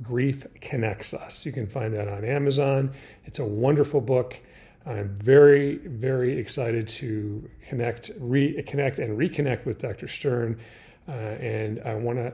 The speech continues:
read, because this is his post, but I'm gonna read it to you here about why vital people are resilient. And so here it is. Um, many people think you have to be tough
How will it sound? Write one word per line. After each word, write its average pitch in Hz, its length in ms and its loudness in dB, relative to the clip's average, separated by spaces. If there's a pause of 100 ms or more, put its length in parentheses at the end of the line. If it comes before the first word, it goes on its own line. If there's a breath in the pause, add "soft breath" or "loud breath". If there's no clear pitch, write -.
read, 131 680 -2
because 113 260 -6
this 107 160 -6
is 104 160 -8
his 135 160 -6
post, 107 360 -10
but 117 100 -6
I'm 113 100 -8
gonna 110 140 -4
read 120 260 0
it 135 120 -6
to 135 120 -6
you 107 160 -4
here 107 320 -4 (500 loud breath)
about 113 520 -4 (180)
why 131 500 2 (140)
vital 123 560 -2 (140)
people 117 420 -6
are 110 140 -4
resilient. 98 720 -10 (440 soft breath)
And 139 100 -8
so 120 160 -4
here 120 240 2
it 117 80 2
is. - 380 -6 (1500 loud breath)
Um, 113 500 -10 (160)
many 190 400 4
people 185 320 2
think - 720 -2 (500)
you 143 160 -2
have 131 120 0
to 127 80 -10
be 117 100 -4
tough - 480 -4